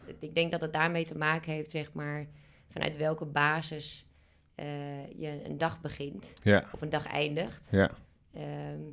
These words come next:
Speaker 1: ja, en ik, voor mij is muziek daarin heel erg belangrijk. En dat uit ik ook door, eh, door dansen dan inderdaad.
Speaker 2: Oké.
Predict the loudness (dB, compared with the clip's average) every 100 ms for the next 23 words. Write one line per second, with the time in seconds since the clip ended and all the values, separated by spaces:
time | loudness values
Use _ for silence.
0 | -6 -4 -2 -4 -4 -10 -12 -6 -2 2
1 | 0 -2 -6 -6 -8 -12 -10 -6 -6 -6
2 | -4 -4 -4 -4 -8 -8 -10 -10 -10 -10
3 | -10 -10 -10 -12 -10 -10 -10 -10 -10 -12
4 | -14 -14 -12 -14 -12 -2 0 2 0